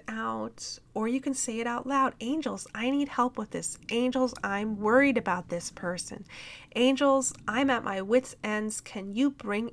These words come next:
in solutions for this problem? Angels, can you protect my family members? Angels, can you protect my future? Angels, can you help me manage this?" Angels, can you bless my home? Angels, can you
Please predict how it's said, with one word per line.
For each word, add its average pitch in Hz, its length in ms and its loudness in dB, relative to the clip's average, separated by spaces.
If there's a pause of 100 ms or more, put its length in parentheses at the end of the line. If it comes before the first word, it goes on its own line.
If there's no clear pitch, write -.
in 202 200 -2
solutions 208 800 0
for - 160 -8
this 190 260 -6
problem? - 520 -4 (440)
Angels, 254 440 6
can 208 200 -4
you 196 100 -6
protect - 500 -6
my 175 140 -8
family 247 500 -2
members? 240 460 -2
Angels, 208 400 -4
can 196 180 -8
you 180 80 -12
protect - 420 -12
my 165 140 -10
future? 269 720 0 (560)
Angels, 277 480 4
can 202 300 -6
you 254 240 0
help 233 460 -2
me 214 260 -4 (100)
manage 220 560 0
this?" 285 340 0 (460)
Angels, 214 380 -2
can 208 200 -8
you 190 100 -8
bless 180 400 -8
my 190 120 -10
home? 254 520 -2 (380)
Angels, 277 420 2
can 226 300 -8
you 220 220 -4